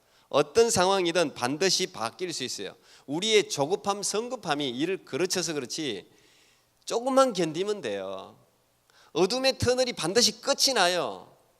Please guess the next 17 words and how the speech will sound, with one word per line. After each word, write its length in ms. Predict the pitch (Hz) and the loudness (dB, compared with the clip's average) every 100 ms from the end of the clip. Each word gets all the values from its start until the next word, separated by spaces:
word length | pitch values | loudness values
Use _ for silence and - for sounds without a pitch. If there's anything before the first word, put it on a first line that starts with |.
| _ _ - - | _ _ -20 -6
어둠의 340 | 160 208 233 | -4 2 2
터널을 380 | 226 226 240 233 | 2 0 2 0
지날 340 | - 202 220 220 | -2 0 0 0
때는 440 | 196 208 185 113 | -2 -4 -4 -6
그 200 | 190 165 | -4 -4
어둠이 380 | 165 226 233 208 | -4 -6 -6 -6
절대 540 | - - 233 240 262 | -6 -4 -4 -2 -2
끝이 320 | 247 226 220 208 | 0 -2 -4 -6
나지 240 | 208 - | -8 -8
않을 280 | - 220 240 | -8 -2 -2
것 120 | 165 | -2
같아요. 340 | 117 104 92 82 - _ _ _ _ - | -6 -6 -10 -14 -18 _ _ _ _ -10
그런데 500 | 190 208 208 143 - | -8 0 2 2 0
그 100 | 147 | -8
터널이 400 | - 185 190 175 | -8 -8 -6 -8
반드시 500 | - 143 180 214 202 | -10 -14 -8 -6 -6
끝나는 520 | 180 190 190 190 190 | -8 -6 -6 -6 -10